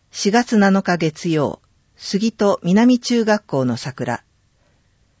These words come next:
四月七日月曜に杉戸南中学校の開校式、八日火曜に入学式が挙行されました。満開の桜の中で新たな歴史が始まりました。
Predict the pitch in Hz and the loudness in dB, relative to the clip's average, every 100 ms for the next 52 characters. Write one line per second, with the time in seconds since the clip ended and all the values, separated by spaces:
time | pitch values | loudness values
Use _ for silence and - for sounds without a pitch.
0 | _ _ _ - - 214 254 254 220 220 | _ _ _ -10 -2 0 2 2 4 2
1 | 208 208 190 185 214 202 165 127 131 - | 2 0 0 -2 -2 0 2 0 -4 -8
2 | _ _ - 214 240 247 233 214 233 240 | _ _ -6 -2 0 2 4 4 4 2
3 | - 240 226 226 - 165 143 131 127 - | 2 0 0 0 -4 -4 -2 -2 -4 -6
4 | - 196 196 185 135 - - - - _ | -4 -4 0 -2 -2 -4 -12 -18 -18 _
5 | _ _ _ _ 190 226 240 233 220 208 | _ _ _ _ 4 4 4 -2 0 2
6 | 208 160 123 - _ _ 190 247 262 254 | 2 2 0 -2 _ _ 4 4 4 0
7 | 254 - 160 135 120 - - 151 165 160 | -4 -4 -6 -4 -6 -6 -8 -2 -2 -2
8 | 170 143 135 135 - - - _ _ _ | -2 0 0 -2 -6 -8 -8 _ _ _
9 | _ _ _ _ _ _ 180 208 240 226 | _ _ _ _ _ _ 0 0 2 2
10 | 220 208 196 - 202 196 185 180 147 135 | 2 0 -4 -2 0 0 0 -2 -4 -4
11 | 135 - _ _ 220 269 254 156 139 135 | -6 -10 _ _ -2 -2 0 -2 -2 -4
12 | - - 165 147 151 147 135 127 123 - | -4 -6 -4 -4 -6 -4 -2 -2 -4 -6
13 | - 92 | -8 -10